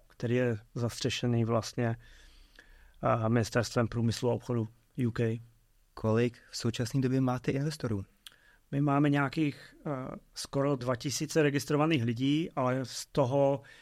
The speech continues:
Speaker 1: jenom dvě stě investorů prozatím a postupně nám to roste, takže.
Speaker 2: Jaký kanály marketingový používáte?
Speaker 1: Používáme, <laughs>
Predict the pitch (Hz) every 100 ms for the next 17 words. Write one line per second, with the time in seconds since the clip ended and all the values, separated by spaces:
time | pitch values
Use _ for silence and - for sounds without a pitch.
0 | _ 127 135 135 127 - 135 120 117 147
1 | 139 143 151 156 156 160 160 156 - _
2 | _ _ _ 135 127 131 127 120 135 117
3 | 131 123 135 127 123 127 120 - - 120
4 | 113 - - 120 110 117 113 _ _ _
5 | - - _ _ _ _ _ _ _ _
6 | _ 117 - 131 131 - _ _ - 123
7 | 143 180 143 120 - 120 113 110 113 123
8 | 135 131 110 - _ - _ _ - 123
9 | 113 135 131 135 135 135 127 117 - -
10 | - 113